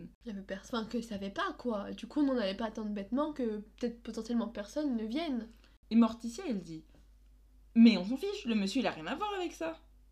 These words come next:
Speaker 1: Bah si.
Speaker 2: Bref, donc moi, j'étais un peu agacée. Donc là, je change de caisse.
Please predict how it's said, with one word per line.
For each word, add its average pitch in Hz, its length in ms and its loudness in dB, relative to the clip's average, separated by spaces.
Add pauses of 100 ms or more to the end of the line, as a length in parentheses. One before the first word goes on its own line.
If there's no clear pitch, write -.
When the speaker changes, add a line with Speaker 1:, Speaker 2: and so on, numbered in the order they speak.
(160)
Speaker 1:
Bah 208 180 -8
si. - 260 -16 (160)
Speaker 2:
Bref, 160 480 -16
donc 165 140 -12
moi, 175 140 -8
j'étais 180 320 -8
un 165 100 -12
peu 170 120 -14
agacée. 185 400 -8
Donc 202 200 -6
là, 262 140 4
je 285 80 -6
change 226 280 -6
de 180 80 -6
caisse. - 400 -18